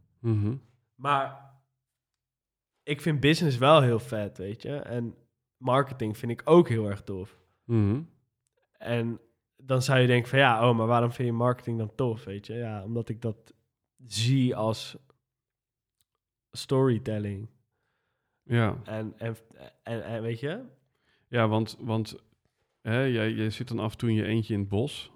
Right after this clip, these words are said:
Speaker 1: En je, en,
Speaker 2: <laughs>
Speaker 1: en je was ook gefascineerd door,
Speaker 2: Ja.
Speaker 1: eh, een soort Duitse gilde van mensen die drie jaar
Speaker 2: Ja.
Speaker 1: in één dag, eh,
Speaker 2: Ja, van huis moeten zijn, ja. Wil je daar wat <laughs> meer over horen? Vind je dat
Speaker 1: eh,
Speaker 2: tof?
Speaker 1: ja,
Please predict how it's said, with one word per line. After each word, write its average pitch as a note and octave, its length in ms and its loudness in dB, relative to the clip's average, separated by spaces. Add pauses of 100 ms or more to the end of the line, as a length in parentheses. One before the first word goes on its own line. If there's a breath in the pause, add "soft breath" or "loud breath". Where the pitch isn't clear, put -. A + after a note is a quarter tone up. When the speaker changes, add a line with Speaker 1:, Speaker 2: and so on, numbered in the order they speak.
Speaker 1:
En A#2+ 120 -2
je, G#2 60 0
en, G#2 460 2
Speaker 2:
<laughs> - 60 -6
Speaker 1:
en - 80 2
je A2+ 80 6
was A2+ 200 2
ook A#2 140 -2
gefascineerd A2+ 680 0
door, G#2 200 0
Speaker 2:
Ja. G2+ 200 0
Speaker 1:
eh, G2+ 60 0 (720 soft breath)
een G#2+ 120 -6
soort A2 280 -4
Duitse G#2+ 480 0
gilde A2+ 640 0
van G#2+ 220 -2
mensen A2 300 0
die G#2+ 140 -4
drie A2+ 220 0
jaar B2 260 6
Speaker 2:
Ja. G#2+ 60 0
Speaker 1:
in A2 100 2
één A#2 220 4
dag, G#2 320 2
eh, G#2 260 2 (200)
Speaker 2:
Ja, C3+ 400 0
van C#3 160 -2
huis C3 320 0
moeten C3 260 -4
zijn, G#2 320 -6
ja. A2+ 500 -4
Wil C3 220 2
je E3 80 4
daar F3 220 4
wat E3+ 400 4
<laughs> - 0 -
meer F3 300 4
over G3 280 4
horen? F#3 480 4
Vind A2 100 4
je G#2 60 6
dat G#2+ 240 2
Speaker 1:
eh, G#3+ 100 2
Speaker 2:
tof? - 80 -2
Speaker 1:
ja, G#2+ 300 4